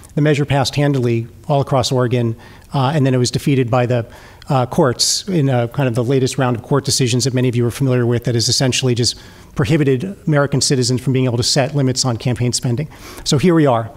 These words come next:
um, in a world where, yeah, even our side, not my organization, 'cause we don't take corporate money, but the Yes on ninety-two campaign takes some pretty big checks. And it, um, that is what it is. It's post-Citizens United. That's the world we live in. And I'll acknowledge that because I hate it.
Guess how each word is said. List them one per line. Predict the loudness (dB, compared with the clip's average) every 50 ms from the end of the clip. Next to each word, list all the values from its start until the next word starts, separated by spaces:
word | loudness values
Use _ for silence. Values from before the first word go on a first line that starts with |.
| -20 -20 -20 -20 -18 -10 -4
um, | -2 0 0 2 2
in | 0
a | 2
world | 2 2 4 2 2 2
where, | 2 2 2 2 2 0 0 0
yeah, | 2 2 4 2 2
even | 2 2 2 2
our | 2 2 0
side, | 0 0 0 0 0 0 -2 -4 -8 -18 -14 -6 -2
not | 0 0 2 2
my | 2 2 4
organization, | 4 4 4 4 4 4 4 2 2 2 2 0 0 0
'cause | 0 2
we | 2 0
don't | 0 0
take | -2 -2 -4
corporate | -2 -2 -2 0 0 -2 0
money, | 0 0 0 0
but | -2 -2
the | -2 0
Yes | 0 0 0 0
on | 0 0
ninety-two | 0 0 -2 -2 -2 -2 -2
campaign | -2 -2 -4 -2 -2 -2 0 0 -2 -2 -6 -10 -16 -16 -16 -12 -6
takes | -2 0 0 2
some | 0 0 0
pretty | 0 2 2
big | 2 2 0 0
checks. | 0 0 0 0 0 -2 -4 -4 -4 -8 -20 -20 -10 -4
And | 0 0 2 2 0
it, | 0 0
um, | 0 2 2 2 2 0 -2 -4 -8 -18 -20 -12 -4
that | 0 2 2 4
is | 2 2 2
what | 2 2 2
it | 2 2
is. | 2 2 0 -2
It's | -4 -4
post-Citizens | -2 0 0 0 2 2 0 2 2 2 0 0 0
United. | 0 0 0 2 0 0 0
That's | -2 -2 -2
the | -2
world | 0 0 0 0 0 0
we | 0
live | 0 0 0 0
in. | 0 -2 -4 -6 -10 -18 -20 -20 -20 -20 -10 -4
And | -2 0 2 2 2 0 -2 0
I'll | 0 2 2
acknowledge | 2 2 0 0 0 0 0 0 0
that | -2 -2 -2 -2 -6
because | -8 -2 -2 0 0 0 -2 -6 -8 -10 -6 -4
I | -2
hate | 0 2 0 0
it. | 0 -4 -10